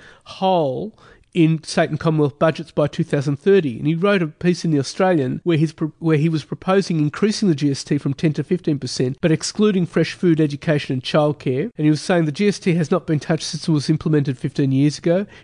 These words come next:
It's a highly efficient tax. It's difficult to avoid. And he said, "While it's a regressive tax, we can take measures through income tax and welfare system to ensure that any changes don't make life harder for struggling families and the vulnerable."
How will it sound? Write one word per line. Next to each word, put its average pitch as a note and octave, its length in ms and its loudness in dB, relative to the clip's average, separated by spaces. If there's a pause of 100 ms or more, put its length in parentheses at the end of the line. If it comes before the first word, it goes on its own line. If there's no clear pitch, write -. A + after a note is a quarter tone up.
It's - 120 -12
a D3 60 0
highly D#3 300 2
efficient - 340 -6
tax. - 320 -6
It's C#3 140 -10
difficult D3 400 -4
to C#3 80 0
avoid. D3 560 0
And D3 160 0
he D3 60 4
said, D3 240 0
"While D#3 180 2
it's C#3+ 120 -6
a D3+ 80 2
regressive E3 480 0
tax, - 300 -2
we D3+ 100 2
can C#3+ 140 0
take C#3+ 260 -2
measures D#3+ 360 0
through D3 180 0
income D3+ 360 0
tax - 340 -4
and C#3 100 0
welfare D#3 320 0
system G3 460 -4
to - 120 2
ensure D#3+ 300 0
that D#3 180 -2
any F#3 200 2
changes D#3+ 420 0
don't E3 240 0
make D3 240 -2
life C#3 220 0
harder D3+ 280 0
for C#3+ 140 -6
struggling C3+ 460 -2
families D#3 480 0
and D#3+ 80 0
the - 20 -6
vulnerable." E3 540 0